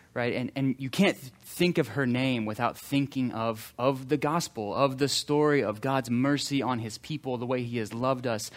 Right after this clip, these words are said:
in Christ. And, and it's just all contained in her name, and, and you see her and you remember that delight.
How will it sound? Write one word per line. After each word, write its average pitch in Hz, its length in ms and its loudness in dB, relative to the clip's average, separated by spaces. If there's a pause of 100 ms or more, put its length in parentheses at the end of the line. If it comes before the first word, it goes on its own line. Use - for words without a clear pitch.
(220)
in 139 300 6
Christ. 131 480 2
And, 113 140 -4 (360)
and 151 120 4
it's 143 80 4
just 165 200 0
all 180 200 6
contained 160 500 4
in 139 80 4
her 127 160 -2
name, 127 380 2
and, 110 120 0
and 120 200 -2
you 110 80 -4
see 160 260 -2
her 143 300 2
and 135 100 2
you 117 80 0
remember 135 440 2
that 131 260 2
delight. 120 400 -2